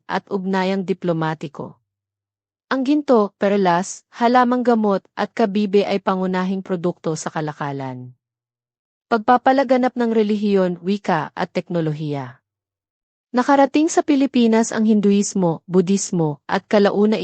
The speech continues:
Islam bago dumating ang mga Kastila. Nakipag-ugnayan din tayo sa mga Insik at Arabing mga ngalakal na nakaimpluwensya sa ating wika at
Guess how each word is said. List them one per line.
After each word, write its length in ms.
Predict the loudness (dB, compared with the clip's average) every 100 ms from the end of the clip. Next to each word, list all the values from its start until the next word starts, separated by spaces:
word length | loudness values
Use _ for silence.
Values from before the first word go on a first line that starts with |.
| -6
Islam 560 | -8 -2 0 0 -2
bago 320 | -2 0 0 -2
dumating 480 | -2 -2 -4 -4
ang 160 | -4 -4
mga 240 | -4 -6
Kastila. 720 | -8 -10 -6 -6 -6 -8 -14 _ _ _ _ _ _ _ _ _
Nakipag-ugnayan 880 | -2 0 2 2 0 2 4 4 4
din 160 | 2 2
tayo 320 | 4 4 4
sa 160 | 2 0
mga 240 | 0 -2
Insik 480 | -4 -4 -2 -4 -4
at 160 | -10 -4
Arabing 480 | -2 0 2 0 0
mga 320 | -2 -2 -2
ngalakal 480 | -2 -2 -6 -8 -12 -4
na 160 | 0
nakaimpluwensya 880 | 2 2 0 0 2 4 2 2 -2
sa 320 | -2 -2 -2
ating 240 | -2 -4 -4
wika 400 | -4 -4 -6
at 80 | -6